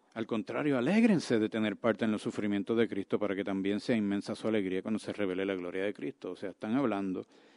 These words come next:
de tener parte o de participar en los sufrimientos de Cristo. La palabra griega para participar ahí es koinoneo.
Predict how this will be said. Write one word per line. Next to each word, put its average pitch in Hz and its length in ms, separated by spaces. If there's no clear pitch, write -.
de 110 300
tener 120 400
parte 147 420
o 98 80
de 101 120
participar 113 960
en 110 100
los 104 120
sufrimientos 101 520
de 110 140
Cristo. 123 480
La 92 140
palabra 98 460
griega 113 420
para 98 240
participar 101 720
ahí 104 380
es 98 160
koinoneo. 101 680